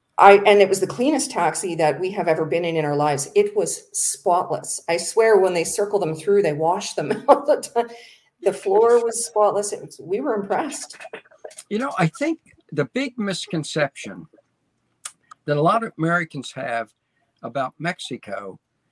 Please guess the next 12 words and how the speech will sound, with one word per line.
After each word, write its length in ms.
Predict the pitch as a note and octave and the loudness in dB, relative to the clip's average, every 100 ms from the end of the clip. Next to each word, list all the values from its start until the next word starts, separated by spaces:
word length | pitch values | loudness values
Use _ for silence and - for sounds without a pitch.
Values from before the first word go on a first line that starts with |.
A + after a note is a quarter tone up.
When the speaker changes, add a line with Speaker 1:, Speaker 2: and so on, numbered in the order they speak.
| _ _ _ | _ _ _
Speaker 2:
is, 380 | D3+ D3+ D3+ - - - | -2 -2 -2 -10 -16 -6
like, 320 | D3 D3+ - - | -4 -4 -6 -8
I 80 | G3+ | -4
don't 120 | A3 | -2
know, 60 | F3+ | 0
you 220 | E3 D#3 | 0 -2
probably 460 | - A3+ A3+ F3+ D#3+ | -4 -4 -2 -4 -4
did 220 | D3 D3+ | -6 -2
not 200 | D#3 - | -4 -4
see 600 | - D#3+ D3+ C#3+ B2+ - _ _ _ - | -6 -4 -4 -6 -8 -12 _ _ _ -8
the 100 | C3 | -4
movie, 720 | C#3 D3+ D3+ D3 C3+ C3+ | -2 -2 -2 -2 -4 -4